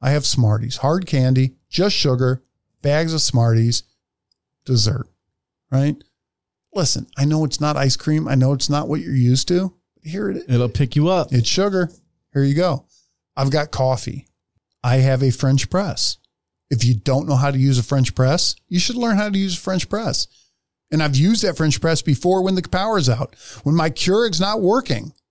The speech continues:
Speaker 1: and the power's out for twelve hours, I had coffee
Speaker 2: Mm.
Speaker 1: because I know how to use a French press.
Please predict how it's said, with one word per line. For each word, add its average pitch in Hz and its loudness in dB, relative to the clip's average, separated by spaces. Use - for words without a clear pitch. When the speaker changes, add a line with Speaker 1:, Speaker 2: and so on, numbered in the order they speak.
Speaker 1:
and 147 -2
the 135 0
power's 180 0
out 196 -2
for 170 -14
twelve 196 0
hours, 196 0
I 131 -2
had 139 0
coffee 135 -2
Speaker 2:
Mm. 147 0
Speaker 1:
because 151 2
I 147 2
know 151 2
how 160 2
to 156 2
use 151 2
a 135 -4
French 135 0
press. - -2